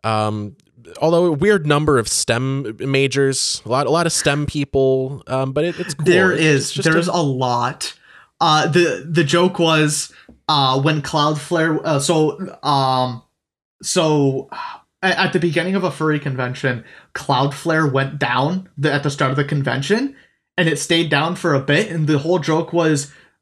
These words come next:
Speaker 2: "Oh, the I T te-, the I T team is gone. They're at, you know,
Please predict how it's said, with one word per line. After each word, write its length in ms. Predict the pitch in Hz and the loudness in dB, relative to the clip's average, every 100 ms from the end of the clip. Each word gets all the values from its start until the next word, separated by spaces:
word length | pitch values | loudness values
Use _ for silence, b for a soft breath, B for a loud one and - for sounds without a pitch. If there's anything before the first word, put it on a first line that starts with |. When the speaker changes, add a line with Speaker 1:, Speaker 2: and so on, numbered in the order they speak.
| - | 0
Speaker 2:
"Oh, 320 | 185 185 185 - | 2 2 0 -2
the 140 | 160 | 2
I 160 | 165 170 | 2 2
T 220 | 180 170 | 0 -2
te-, 260 | - 160 147 | 0 0 0
the 180 | 151 147 | 2 2
I 180 | 156 | 2
T 380 | 143 - 160 139 | 0 -2 -6 -6
team 300 | - 170 143 | -6 -4 0
is 140 | 139 135 | 0 0
gone. 300 | 143 135 135 | 0 2 2
They're 120 | 131 | 0
at, 360 | 131 127 127 - | 0 0 -2 -4
you 100 | 160 | -2
know, 160 | 127 | 0